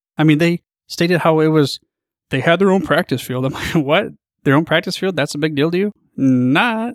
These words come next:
the case today. Crystal also stated that the Rock Island paper probably covered professional football at the beginning better than any team's town. It was called, again, the Rock Island Argus. The Argus took credit for the first paper in country to hold,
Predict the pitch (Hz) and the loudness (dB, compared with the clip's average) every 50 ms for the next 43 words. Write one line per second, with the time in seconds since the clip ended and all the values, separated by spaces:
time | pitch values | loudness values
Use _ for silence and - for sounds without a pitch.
0 | - _ - 165 165 - - 170 156 165 - - - - 160 147 131 120 - - | -12 _ -6 -6 -4 -4 -2 -2 -2 -2 -4 -8 -8 -6 -4 -4 -4 -6 -6 -10
1 | _ _ _ _ _ _ _ _ _ _ _ _ _ _ _ _ _ - 240 226 | _ _ _ _ _ _ _ _ _ _ _ _ _ _ _ _ _ -2 -2 0
2 | - - 208 196 185 190 202 - - 165 151 - - 170 165 156 151 143 147 147 | 0 0 0 0 0 0 0 0 -2 -4 -4 -2 -2 -2 0 0 0 0 0 -2
3 | 135 - 135 131 147 151 170 - - 151 151 151 143 127 123 - - - 175 180 | -2 -2 -2 -2 0 0 0 0 2 2 4 4 4 2 0 -2 -4 -4 -4 -2
4 | - 131 120 - - 165 180 180 165 165 156 - - 165 160 156 139 - - 143 | -4 -6 -6 -4 -2 -2 0 0 0 -2 -2 -2 -2 -2 -2 -2 -4 -8 -8 -8
5 | - - 175 - - 180 160 - - 190 180 - 180 175 170 - 160 156 147 151 | -6 -4 -4 -2 -2 -2 -2 0 -2 -4 -2 0 0 0 0 -2 -2 -2 -2 -2
6 | 175 180 185 185 185 - _ - 208 208 220 214 208 202 196 160 - _ _ _ | -2 -2 0 -2 -2 -4 _ -6 -2 0 0 2 2 2 0 -2 -4 _ _ _
7 | _ - 214 226 220 208 196 - - 214 202 185 - - - 190 170 127 120 147 | _ -2 0 0 0 0 -2 -2 -2 0 0 -2 -2 -4 -2 -2 0 -2 -4 -6
8 | - _ _ _ _ _ _ _ _ _ _ - 143 139 131 - - - 147 147 | -14 _ _ _ _ _ _ _ _ _ _ -6 -4 -4 -4 -4 -2 0 2 2
9 | 160 190 185 - _ _ _ - 175 175 185 233 226 185 127 120 117 - _ _ | 2 0 -4 -8 _ _ _ -6 -4 -2 0 0 2 2 2 0 -2 -6 _ _
10 | _ _ _ _ _ - 139 135 135 135 147 - 143 143 147 151 139 135 123 127 | _ _ _ _ _ -6 -4 -2 0 -2 -2 0 -2 0 0 0 0 0 -2 -4
11 | 123 123 - - - - _ _ _ _ _ _ _ _ _ _ _ _ - 156 | -6 -10 -12 -14 -16 -16 _ _ _ _ _ _ _ _ _ _ _ _ -4 0
12 | 147 151 180 180 180 170 - - 185 180 - - - 175 180 170 175 - - 170 | 0 0 2 0 -2 -4 -2 -2 -4 -4 -2 -2 0 0 0 0 0 -4 -4 -4
13 | 151 139 - 190 196 185 - - - 175 185 - 190 185 175 - - 180 190 - | -4 -4 -2 -2 -2 -2 -2 -2 0 0 0 0 -2 -4 -2 0 0 -2 0 0
14 | 196 180 147 131 - - 156 165 165 160 147 | -2 0 0 -2 -2 -2 -2 0 0 0 -2